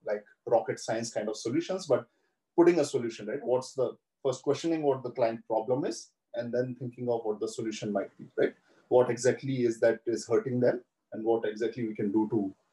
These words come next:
get rid of that problem. And finally, then managing risk, right? And risk, when you say think of risk in our lingo,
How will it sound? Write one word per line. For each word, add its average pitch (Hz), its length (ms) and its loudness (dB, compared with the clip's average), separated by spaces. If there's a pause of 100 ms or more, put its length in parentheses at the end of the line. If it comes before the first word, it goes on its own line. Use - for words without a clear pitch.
(140)
get 104 200 4
rid 107 160 6
of - 180 2
that 101 200 0
problem. - 180 -6 (540)
And 170 320 4 (200)
finally, 131 280 4
then 170 180 4
managing 147 400 2
risk, 147 340 0 (160)
right? - 100 -8 (140)
And 107 240 -10
risk, 139 320 4
when 127 200 0
you 131 80 -2
say 135 440 4 (840)
think 175 240 6
of 156 140 6 (100)
risk 143 420 2 (120)
in 131 140 -6
our 123 360 2
lingo, 135 500 0